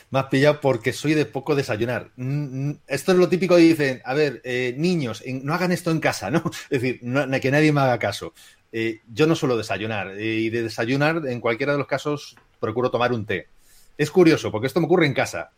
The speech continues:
Si estoy en una formación, una ponencia fuera de casa, y es lo típico, estás en un hotel con desayuno, buffet y tal,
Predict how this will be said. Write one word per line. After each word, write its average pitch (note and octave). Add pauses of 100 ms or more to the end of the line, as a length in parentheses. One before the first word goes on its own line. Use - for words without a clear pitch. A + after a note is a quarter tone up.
Si A#2+
estoy E3
en D3+
una D3+
formación, C3+
una C#3
ponencia C3
fuera C3+
de C3+
casa, C#3+
y A2+
es G#2
lo G#2
típico, A#2+
estás A#2
en A#2
un G#2
hotel D3
con B2
desayuno, A#2
buffet A#2
y A#2
tal, D3+